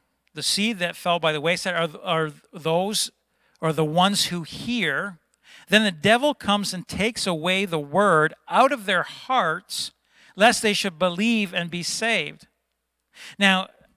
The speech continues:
this is not just for the unbeliever. They hear the gospel and the,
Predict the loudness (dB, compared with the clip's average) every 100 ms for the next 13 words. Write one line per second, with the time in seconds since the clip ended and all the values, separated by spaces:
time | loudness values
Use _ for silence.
0 | _ _ _ _ _ _ _ 0 2 2
1 | -2 -4 0 2 0 -2 -2 -2 -2 -4
2 | -4 -2 -4 -2 -4 -2 -6 -4 -6 -4
3 | -4 -4 -10 _ -10 -8 -2 -2 0 0
4 | 2 2 0 -8 -6 -4 -4 -6 -12 -20
5 | -20 -20 _ _ -8 -4 -4